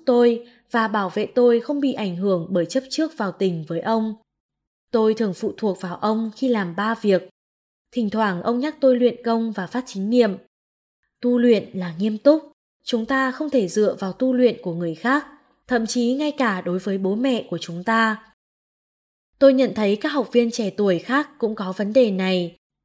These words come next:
Họ cũng không tu luyện độc lập và thường xin lời khuyên của bố mẹ. Bố mẹ chúng ta giúp chúng ta bước vào cửa tu luyện Đại Pháp,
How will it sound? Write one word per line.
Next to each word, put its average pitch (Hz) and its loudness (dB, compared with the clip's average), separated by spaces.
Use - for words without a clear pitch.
Họ 196 0
cũng 240 0
không 277 -2
tu 285 2
luyện 262 2
độc 185 -4
lập 185 -2
và 208 -2
thường 185 -4
xin 240 0
lời 202 0
khuyên 254 2
của 196 -4
bố 170 -4
mẹ. 226 0
Bố 202 2
mẹ 262 0
chúng 190 -6
ta 220 -2
giúp 302 -4
chúng 202 -6
ta 233 -2
bước 226 -4
vào 208 -4
cửa 175 -2
tu 247 2
luyện 240 0
Đại 196 -6
Pháp, 269 0